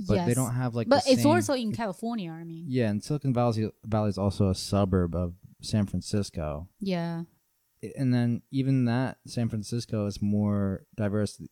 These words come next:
Speaker 1: We've seen, like, I think the problem is Portland and Seattle, I've heard someone else say this, that there's not enough diversity, um, of ideas. There's not that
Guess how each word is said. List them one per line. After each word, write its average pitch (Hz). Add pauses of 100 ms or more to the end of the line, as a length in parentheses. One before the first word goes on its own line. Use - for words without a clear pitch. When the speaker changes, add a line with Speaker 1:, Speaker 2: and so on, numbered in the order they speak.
Speaker 1:
We've 117
seen, 131
like, 104 (800)
I 120
think 165
the 180
problem 127
is 98 (300)
Portland 113
and 101
Seattle, 98 (100)
I've -
heard 117
someone 101
else 95
say 98
this, 92
that 98
there's 104
not 110
enough 107 (720)
diversity, 92 (760)
um, 87 (160)
of 98
ideas. 104
There's 101
not 98
that 98